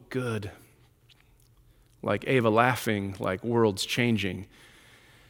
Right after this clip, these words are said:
No one really knows the context of Isaiah's dream, what woke him up in the night to dream, what cultural moment, what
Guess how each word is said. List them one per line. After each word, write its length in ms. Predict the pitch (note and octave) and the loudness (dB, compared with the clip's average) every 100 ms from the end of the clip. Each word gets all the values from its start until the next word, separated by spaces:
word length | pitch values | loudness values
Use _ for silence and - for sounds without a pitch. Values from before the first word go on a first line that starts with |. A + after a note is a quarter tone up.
| _ _ _ _ _ _ _ _ _ _ _ - | _ _ _ _ _ _ _ _ _ _ _ 4
No 160 | A#3+ | 8
one 160 | E4 D#4 | 10 12
really 260 | A#3 G#3+ | 12 12
knows 580 | D3 D3+ D#3+ D#3+ D3 B2+ | 12 10 10 10 10 8
the 80 | - | 0
context 880 | - E3+ D#3+ C#3+ - A#2+ - - - | 4 8 8 8 6 4 4 -4 -2
of 220 | C3+ B2+ | 2 4
Isaiah's 560 | B2 B2 A#2 C#3+ C3 A2+ | 4 4 6 6 6 4
dream, 380 | A#2 D3+ C#3 B2+ | 4 6 8 8
what 200 | C#3+ C3 | 6 6
woke 340 | B2 D3+ D3 | 6 6 6
him 260 | - C#3+ B2+ | 6 6 6
up 260 | D3 D3 - | 4 4 6
in 120 | C#3 | 4
the 80 | B2+ | 6
night 360 | B2 D3 C#3 - | 8 8 6 2
to 100 | A#2 | 0
dream, 580 | B2 C#3 B2 G#2+ G2 - - _ _ _ _ _ - | 6 8 8 4 -2 -10 -20 _ _ _ _ _ 0
what 240 | C3+ - | 0 2
cultural 520 | - D#3+ C#3+ D3 C#3+ | 6 6 8 8 8
moment, 580 | B2+ C3+ D3+ D3 C3 A2+ - - - - - | 8 8 10 10 8 4 -8 -20 -20 -20 -2
what 340 | C#3+ C#3+ - | 0 0 -2